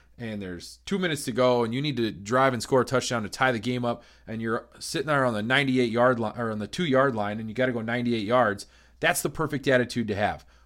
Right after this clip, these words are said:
"We need to win this game. We can win this game. Let's go get some momentum and we'll win the game," right? But when you're the general manager, when you're the vice president of football operations, and your job is to put together a winning team,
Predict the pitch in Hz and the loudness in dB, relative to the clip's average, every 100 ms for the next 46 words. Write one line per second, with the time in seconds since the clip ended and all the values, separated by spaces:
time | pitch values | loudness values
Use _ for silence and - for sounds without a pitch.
0 | _ 127 151 165 147 131 135 127 123 127 | _ -4 0 0 0 2 0 -2 -4 -4
1 | 117 117 120 - 143 143 131 123 117 107 | -4 -4 -6 -4 -2 -2 -2 -4 -6 -6
2 | 117 110 110 113 - 113 113 - 113 104 | -4 -4 -4 -6 -4 -4 -4 -6 -6 -4
3 | 101 95 95 92 92 85 78 - _ - | -4 -4 -8 -8 -8 -10 -12 -16 _ 0
4 | 127 127 - _ _ _ _ _ _ _ | 0 0 -10 _ _ _ _ _ _ _
5 | - 127 160 196 262 240 120 131 143 151 | -10 -6 2 4 4 0 -2 0 2 0
6 | 131 110 113 110 80 85 104 131 202 165 | -2 0 -2 -4 -8 -10 -6 -2 -2 -2
7 | - 143 151 - 131 127 131 101 - 135 | -2 -2 -2 -2 0 0 -2 -8 -4 -4
8 | 135 123 113 110 104 92 92 - 67 - | 0 2 2 0 -2 -4 -6 -8 -12 -16
9 | - _ _ _ - 143 147 135 143 190 | -20 _ _ _ -6 -4 -2 2 4 4
10 | 160 131 - 165 151 123 135 127 107 113 | 0 -4 0 0 2 2 2 2 0 0
11 | 117 104 - 135 90 | -2 -4 -4 -4 -4